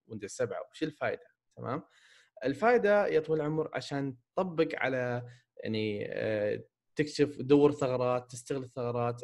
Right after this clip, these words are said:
عندك ألفين ثلاثة، ويندوز ألفين ثلاثة مليان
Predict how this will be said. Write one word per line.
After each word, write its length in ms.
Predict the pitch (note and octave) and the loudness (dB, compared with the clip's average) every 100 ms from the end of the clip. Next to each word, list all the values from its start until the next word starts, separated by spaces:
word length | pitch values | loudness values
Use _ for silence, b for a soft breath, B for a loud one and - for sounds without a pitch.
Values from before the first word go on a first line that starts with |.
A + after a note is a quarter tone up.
| - | -6
عندك 300 | E3 D#3 D3+ | 0 0 0
ألفين 300 | D3 D3+ D3 | -4 -2 -2
ثلاثة، 540 | C#3 C3 A#2+ C3+ D#3 _ _ _ - | -2 -2 0 -4 -6 _ _ _ -6
ويندوز 240 | B2 A#2+ | -4 -4
ألفين 220 | A2+ B2 | -6 -4
ثلاثة 280 | A#2 A2+ C3+ | -2 -4 -4
مليان 800 | - C3 D3+ D#3+ D#3 D#3+ E3 | -6 -2 0 2 0 0 -2